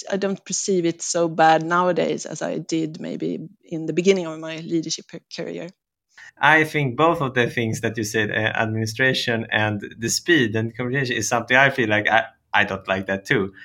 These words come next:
Speaker 2: And regarding the speed, uh, that everything takes m-, more, more time if you have more, more people and, uh, communication, w-, what is your, like, hack there?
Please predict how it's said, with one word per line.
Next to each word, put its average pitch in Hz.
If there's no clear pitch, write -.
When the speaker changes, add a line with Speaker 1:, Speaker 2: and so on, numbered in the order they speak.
Speaker 2:
And 127
regarding 139
the 127
speed, 160
uh, 120
that 117
everything 127
takes 120
m-, 123
more, 120
more 120
time 135
if 123
you 117
have 113
more, 117
more 113
people 120
and, 107
uh, 110
communication, 120
w-, 135
what 143
is -
your, 123
like, 113
hack 123
there? 107